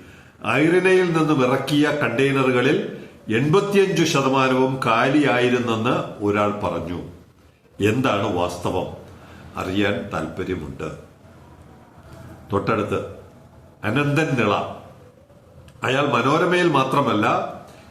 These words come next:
ഏഷ്യാനെറ്റിലും അയാൾ അത് ആവർത്തിച്ചു. അപ്പോ ഒരേ കലാകാരന്മാർ തന്നെ പല ഉടുപ്പിട്ട് പല ചാനലുകളിൽ അവതരിച്ച് അവർക്ക് വേണ്ട കാര്യങ്ങൾ സംസാരിച്ചു കൊടുക്കപ്പെടും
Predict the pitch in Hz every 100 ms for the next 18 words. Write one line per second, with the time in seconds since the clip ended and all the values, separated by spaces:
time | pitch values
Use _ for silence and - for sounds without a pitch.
0 | - 110 120 147 135 123 117 123 160 -
1 | - 98 101 98 95 - 95 90 85 80
2 | 87 - - - - - - - - -
3 | - - - - - 110 135 170 170 170
4 | - - - 123 135 170 196 208 202 147
5 | 156 175 175 175 170 170 165 165 151 147
6 | 170 151 143 180 160 156 151 160 - 170
7 | 151 143 180 190 - - 147 147 156 151
8 | 147 151 151 135 127 135 135 - 165 196
9 | 202 - - - - - 139 196 196 233
10 | 196 185 180 165 160 170 165 180 175 143
11 | - 170 170 - 160 147 156 175 196 -
12 | 180 175 175 180